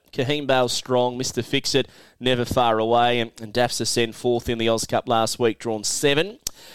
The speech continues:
Race five, now this is a restricted win final, six hundred metres. I'm going three, Aston Marvel. I just think he can get a little bit stronger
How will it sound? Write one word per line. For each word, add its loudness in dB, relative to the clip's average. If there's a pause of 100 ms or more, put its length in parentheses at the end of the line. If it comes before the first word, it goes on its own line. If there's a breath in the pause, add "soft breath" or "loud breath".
(240 loud breath)
Race 2
five, 4
now 2
this -2
is -4
a 0
restricted -2
win 0
final, 2
six -4
hundred 0
metres. 0
I'm -8
going 2
three, 2
Aston 0
Marvel. 2
I 0
just -4
think -12
he -4
can -6
get 4
a 6
little 2
bit -4
stronger 2